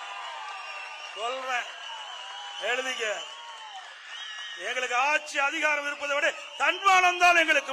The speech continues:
முக்கியம். அது ஒரு முள் இம்மி அளவு கூட நான் விட்டு கொடுக்க மாட்டேன். சில பேரை கைக்கூலியாக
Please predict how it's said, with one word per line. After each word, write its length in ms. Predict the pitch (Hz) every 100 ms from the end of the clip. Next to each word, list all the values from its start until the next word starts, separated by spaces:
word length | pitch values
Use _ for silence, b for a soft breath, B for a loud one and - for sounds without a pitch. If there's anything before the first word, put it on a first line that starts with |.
| 269
முக்கியம். 340 | 440 466 392 - - - - - - - - - - - - - - -
அது 120 | 226 233 320
ஒரு 220 | 381 392 359
முள் 220 | 339 370 359 - - - - 269
இம்மி 240 | 330 370 370
அளவு 160 | 349 330
கூட 100 | 339 320
நான் 140 | 302
விட்டு 140 | 285 277
கொடுக்க 220 | 262 247
மாட்டேன். 320 | 226 208 185 - - - - - - - - 539 - - - - - - -
சில 140 | 277 294
பேரை 220 | 311 349 311 269
கைக்கூலியாக 540 | 330 330 330 302 277